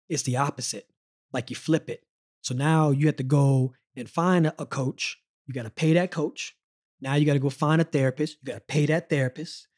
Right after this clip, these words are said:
Now you go, go find, um, uh, uh, uh, like you said, living expenses,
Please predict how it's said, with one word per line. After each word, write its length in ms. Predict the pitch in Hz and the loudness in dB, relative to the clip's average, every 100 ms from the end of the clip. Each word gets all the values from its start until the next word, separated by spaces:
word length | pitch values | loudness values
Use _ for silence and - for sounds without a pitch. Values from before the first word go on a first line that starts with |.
| _ _ | _ _
Now 160 | 131 131 | -4 0
you 100 | 143 | 2
go, 160 | 139 | 2
go 200 | 131 143 | 0 0
find, 600 | 123 - 151 147 135 127 123 _ - | 0 2 4 6 4 2 -4 _ -2
um, 420 | 131 123 117 113 - _ - | 2 2 2 -2 -10 _ -8
uh, 180 | 110 - - | -8 -10 -16
uh, 80 | - - | -20 -14
uh, 60 | 143 | -6
like 200 | 135 - | -6 -2
you 60 | |
said, 200 | - 120 | 0 2
living 280 | 120 147 147 | 4 4 6
expenses, 800 | 143 - - 151 - 147 143 - | 4 2 2 2 4 6 6 2